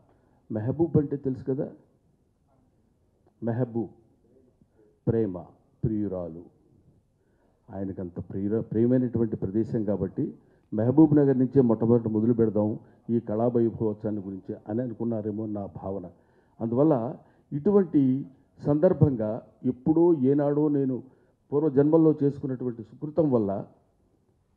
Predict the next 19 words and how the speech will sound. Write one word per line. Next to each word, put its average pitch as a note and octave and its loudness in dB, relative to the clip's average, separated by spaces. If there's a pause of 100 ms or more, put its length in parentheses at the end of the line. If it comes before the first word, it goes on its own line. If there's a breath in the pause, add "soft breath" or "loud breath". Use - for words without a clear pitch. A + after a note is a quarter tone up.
(240)
రేపు D3 6 (880)
కాకతీయ A3 -2
కళావైభవోత్సవానికి D#3 -4
సంబంధించిన C3+ -4
ఎన్నో C3+ -2
అవార్డులు B2+ -4 (380 soft breath)
భగవంతుడి B2+ -4
దయ B2 -4
వల్ల C3+ -4
ఎన్నో C3 -4
ఏవో C#3+ 0
ఏవో C#3+ -2
తీసుకున్నాం, C3 -6
అది G2+ -8
వేరే B2+ 2
సంగతి. G2 -8 (460 soft breath)
రేపు F3+ 6
తీసుకోబోయేటువంటి D#3 0
అవార్డు G#2+ -6